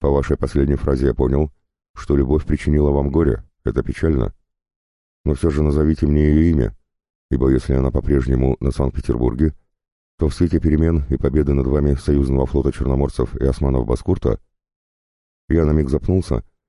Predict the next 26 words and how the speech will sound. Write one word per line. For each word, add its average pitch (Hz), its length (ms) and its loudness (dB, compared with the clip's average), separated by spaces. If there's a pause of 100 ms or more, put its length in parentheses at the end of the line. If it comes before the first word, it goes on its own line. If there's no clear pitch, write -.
(260)
пораженный 98 580 2
абсурдностью 76 720 -2
ситуации. 60 720 -4 (920)
Как 110 200 -2
необычно 110 500 2
было 73 200 2
ставить 73 380 0
в 71 60 0
один 69 220 2
ряд 76 300 -2
эти 76 200 0
две 67 220 0
силы, 71 380 -2 (440)
еще 67 280 -2
недавно 71 360 0
яростно 71 440 0
враждовавшие 67 680 0
между 62 260 0
собой. 58 360 -4 (1300)
Покачав 69 380 0
головой, 62 500 2 (440)
я 85 180 0
с - 60 -6
трудом 95 300 0
переварил 82 460 4
информацию, 73 720 0